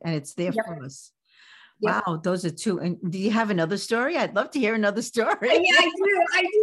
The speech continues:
Speaker 2: I, I gotta keep you in a little suspense, but I do wanna talk about Faith. Um, Faith, um, happened right after she was recommended to, uh, uh,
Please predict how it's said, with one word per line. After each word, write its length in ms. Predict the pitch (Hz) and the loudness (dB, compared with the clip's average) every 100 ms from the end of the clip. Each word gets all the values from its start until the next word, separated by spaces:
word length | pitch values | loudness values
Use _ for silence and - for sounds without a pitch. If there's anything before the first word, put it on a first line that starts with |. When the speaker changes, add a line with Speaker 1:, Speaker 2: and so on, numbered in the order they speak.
| 415 | 4
Speaker 2:
I, 80 | 339 294 | 2 4
I 140 | 330 339 480 349 | 4 4 2 0
gotta 140 | 277 - | -2 -2
keep 140 | 349 | -2
you 140 | 339 330 | 0 -2
in 60 | |
a 60 | 302 | -2
little 200 | 311 302 | -2 -4
suspense, 480 | 302 254 302 277 277 | -6 -6 -2 -2 0
but 100 | 294 | -2
I 80 | 262 | -2
do 200 | 320 311 | -4 -2
wanna 240 | 294 277 | -2 -2
talk 240 | 302 277 269 | -2 -2 -2
about 240 | 233 226 - | -4 -6 -6
Faith. 240 | 196 156 - - | -8 -8 -12 -6
Um, 360 | 214 214 208 220 - | 0 0 -2 -6 -6
Faith, 180 | 269 302 508 523 - 240 | -2 0 0 -2 -8 -6
um, 300 | 226 226 220 | -4 -4 -6
happened 560 | 254 240 233 214 214 220 | -6 -6 -6 -6 -6 -2
right 220 | 226 262 | -2 0
after 400 | 277 262 - 240 | -2 -4 -6 -10
she 240 | 233 269 | -8 -4
was 180 | 311 440 285 | 0 0 2
recommended 800 | 269 269 240 220 214 196 185 202 _ - | -2 -2 -4 -4 -4 -4 -4 -8 _ -10
to, 460 | 233 220 208 202 190 - | -4 -2 -2 -4 -10 -6
uh, 340 | 190 170 170 170 _ _ _ _ _ _ _ - | -6 -4 -6 -10 _ _ _ _ _ _ _ -4
uh, 340 | 202 190 175 | 2 4 2